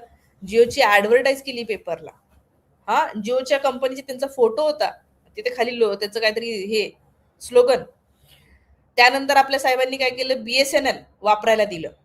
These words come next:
बीएसएनएलचे सगळे टॉवर Jio-ने वापरले. मग आता जर का फुकटमध्ये वापरता येत असेल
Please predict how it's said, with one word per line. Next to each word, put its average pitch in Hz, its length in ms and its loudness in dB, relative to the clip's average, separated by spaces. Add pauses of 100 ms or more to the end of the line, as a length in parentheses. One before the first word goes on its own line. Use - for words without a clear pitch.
(360)
बीएसएनएलचे 269 580 -2
सगळे 277 420 0
टॉवर 302 280 4
Jio-ने 240 340 -2
वापरले. 180 440 -6 (840)
मग 247 140 -4
आता 254 200 2
जर 277 140 0
का 277 120 -4 (140)
फुकटमध्ये 311 500 0
वापरता 254 420 0
येत 226 240 0
असेल 220 220 -6